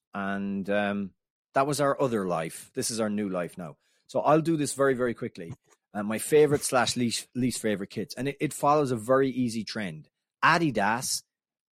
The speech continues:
equals pure fire, as the kids might say. Puma and Nike,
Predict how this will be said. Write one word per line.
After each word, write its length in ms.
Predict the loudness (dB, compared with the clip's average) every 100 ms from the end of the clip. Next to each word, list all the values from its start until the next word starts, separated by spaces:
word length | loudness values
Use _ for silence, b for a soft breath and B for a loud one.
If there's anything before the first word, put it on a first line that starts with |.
| _ -2
equals 420 | -2 0 -2 -2 -8
pure 420 | -2 2 2 2
fire, 680 | -2 2 2 2 0 -4 -10 _ _ -6
as 140 | -4
the 80 | -4
kids 260 | -2 -2 0
might 240 | -4 -4
say. 300 | -2 -2 -2 -8 _ _ _ _ _
Puma 540 | -2 2 2 2 0 -2
and 260 | -2 0 2
Nike, 560 | 0 0 -2 -2 -2